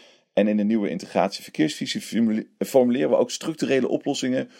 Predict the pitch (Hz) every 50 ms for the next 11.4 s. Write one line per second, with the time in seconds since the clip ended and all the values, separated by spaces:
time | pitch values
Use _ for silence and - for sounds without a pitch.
0 | - - - _ - - 135 131 127 120 - - 170 180 165 135 104 87 82 71
1 | 57 - - _ _ _ - - 143 - - 139 - - - - 107 104 117 117
2 | 127 147 151 - 131 123 127 123 156 156 143 120 117 120 - - 147 151 - -
3 | 123 120 113 113 113 - - _ - - _ _ - - 117 117 - - 120 104
4 | - 160 156 165 165 - 104 82 80 82 - 151 - - - - 110 113 107 92
5 | - - - - - - 170 185 180 131 113 98 - 85 87 80 76 80 85 71
6 | 85 82 76 76 78 76 76 82 85 - - - _ _ - - - - _ _
7 | - - - - - 127 127 - - - - 151 156 139 123 113 110 117 131 151
8 | 160 - 120 113 131 127 - 120 107 117 127 120 123 - - 110 - - 95 117
9 | 143 175 175 - 151 156 160 151 - - - - 143 160 - - - _ - -
10 | _ _ _ - 95 117 - - - 104 127 135 - 117 107 - - 117 131 -
11 | 98 - - 101 98 104 101 -